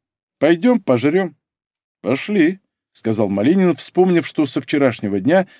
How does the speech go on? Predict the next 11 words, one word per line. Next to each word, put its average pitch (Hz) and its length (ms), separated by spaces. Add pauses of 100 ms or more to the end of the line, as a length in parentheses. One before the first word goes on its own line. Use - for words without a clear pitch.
(100)
даже 156 240
не 156 120
вспоминал, 135 500
что - 180
такое 113 300
еда. 92 400 (1000)
«Ты 170 140
когда 196 360
до 165 120
подделок-то 180 640
докатился?» 123 680